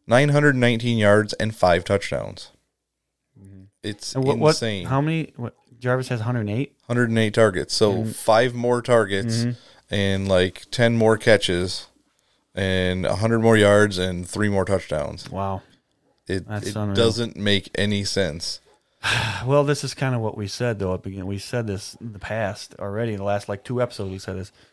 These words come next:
Speaker 2: We knew Jarvis was gonna be getting
Speaker 1: Yes.
Speaker 2: the target share.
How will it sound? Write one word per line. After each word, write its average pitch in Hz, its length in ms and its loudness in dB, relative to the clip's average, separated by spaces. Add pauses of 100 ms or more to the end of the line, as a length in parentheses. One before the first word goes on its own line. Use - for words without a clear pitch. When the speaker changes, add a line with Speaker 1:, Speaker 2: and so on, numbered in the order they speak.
(180)
Speaker 2:
We 107 100 -10
knew 139 220 2
Jarvis 107 400 0
was 101 100 -10
gonna 101 220 -6
be 98 260 -6 (220)
getting 107 220 -2
Speaker 1:
Yes. - 20 -4
Speaker 2:
the 101 120 -6
target 110 300 0
share. 87 300 -10